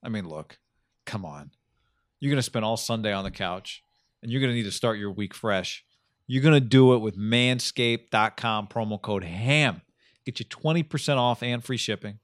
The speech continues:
Manscaped dot com. So many listeners, John, have told us, "I'm happy. Thank you."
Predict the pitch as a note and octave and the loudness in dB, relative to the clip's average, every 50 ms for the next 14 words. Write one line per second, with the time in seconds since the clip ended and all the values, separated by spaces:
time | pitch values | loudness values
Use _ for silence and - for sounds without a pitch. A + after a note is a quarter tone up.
0 | _ _ _ _ _ _ _ _ _ _ _ _ _ _ _ - B2 C3 C#3+ D3+ | _ _ _ _ _ _ _ _ _ _ _ _ _ _ _ -4 0 2 2 2
1 | D3 - D#3 D3+ D3 - B2+ A#2+ - - G#2+ G#2 G2 - - - - D3+ D3+ D#3 | 0 0 -2 0 2 2 0 0 0 -2 -6 -6 -6 -6 -6 -2 0 0 0 0
2 | D#3+ D3+ C#3 C3 B2+ A#2 - - B2 A2 - A#2 A2 A2 G#2 F#2+ - - _ - | 0 -2 -2 -2 -4 -4 -6 -8 -8 -4 -2 -2 -2 -2 -2 -6 -8 -14 _ -12
3 | - G#2 G#2+ G2 G#2 F#2+ - - - _ _ _ _ _ _ _ - B2 A#2+ A2 | -8 -8 -6 -6 -8 -10 -10 -14 -18 _ _ _ _ _ _ _ -2 -2 0 0
4 | G#2+ G2+ F#2+ - A2 G2 G2+ - _ _ _ _ _ _ _ _ - - _ _ | 0 0 -2 -4 -8 -12 -14 -18 _ _ _ _ _ _ _ _ -20 -20 _ _
5 | _ _ _ _ _ _ _ - C#3 C3 B2 A2+ - B2 A#2 G#2+ A2 | _ _ _ _ _ _ _ 0 0 2 2 0 -2 -6 -6 -6 -6